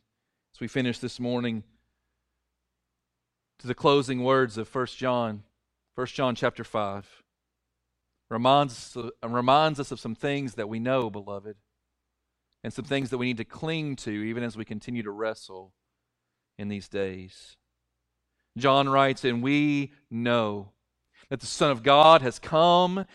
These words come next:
and he has given us understanding." So that, what's the purpose?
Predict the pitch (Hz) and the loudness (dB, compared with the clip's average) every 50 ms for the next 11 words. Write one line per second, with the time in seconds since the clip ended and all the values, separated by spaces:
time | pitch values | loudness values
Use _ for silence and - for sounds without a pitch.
0 | - _ - 127 139 131 117 104 95 101 104 104 139 156 170 165 175 170 175 170 | -20 _ -6 -4 -2 -2 -2 -4 -6 -12 -6 0 2 2 4 4 2 2 2 0
1 | 165 160 - - - - - _ _ _ _ 131 131 135 135 123 123 - - - | 0 -2 -4 -12 -18 -20 -20 _ _ _ _ -2 -2 0 0 -4 -6 -8 -8 -6
2 | 127 120 117 110 107 101 104 98 95 - _ _ _ _ _ _ _ _ _ _ | -4 -4 -2 -4 -6 -8 -10 -12 -14 -18 _ _ _ _ _ _ _ _ _ _
3 | _ _ _ _ _ _ _ _ _ _ _ _ _ _ _ _ _ _ _ - | _ _ _ _ _ _ _ _ _ _ _ _ _ _ _ _ _ _ _ -12
4 | - - - 202 202 214 220 214 170 160 139 127 139 165 - - 175 - - 165 | -10 -4 4 6 8 10 10 10 8 6 4 6 4 2 0 0 -4 0 2 2
5 | 151 139 - 107 101 - - - - | 2 2 0 -6 -10 -12 -14 -20 -20